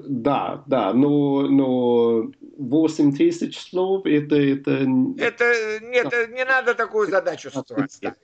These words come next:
Speaker 1: Ну.
Speaker 2: <laughs> Не надо ставить. Надо ставить за-, задачу использовать те слова, которые ты, ты знаешь, и правильно, и активно. Вот это, мне кажется, более важная вещь.
Speaker 1: Да, да, и лучший способ это, это тот, который, эм,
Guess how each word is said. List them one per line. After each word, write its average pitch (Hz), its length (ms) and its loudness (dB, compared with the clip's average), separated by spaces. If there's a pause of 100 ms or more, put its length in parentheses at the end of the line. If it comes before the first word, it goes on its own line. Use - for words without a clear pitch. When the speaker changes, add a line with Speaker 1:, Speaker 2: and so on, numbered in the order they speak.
Speaker 1:
Ну. 156 280 0
Speaker 2:
<laughs> 160 420 -10
Не 185 60 -8
надо 143 280 -10
ставить. 101 380 -14 (200)
Надо 190 440 -2
ставить 202 400 -2
за-, 175 320 2
задачу 185 480 0
использовать 170 880 -4
те 180 140 -4
слова, 185 340 -2
которые 165 380 -4
ты, 151 360 -4
ты 147 160 -8
знаешь, 160 540 -4 (300)
и 170 100 -14
правильно, 196 720 0
и 170 180 -6
активно. 101 580 -8
Вот 123 140 -10
это, 151 340 -4 (100)
мне 123 180 -12
кажется, 135 340 -4
более 117 340 -4
важная 98 540 -18
вещь. - 240 -10
Speaker 1:
Да, 101 300 0
да, 101 320 0
и 135 120 6
лучший 147 400 2
способ 165 640 -2
это, 135 300 0
это 135 540 0
тот, 139 260 0
который, 135 1040 0 (200)
эм, 123 640 2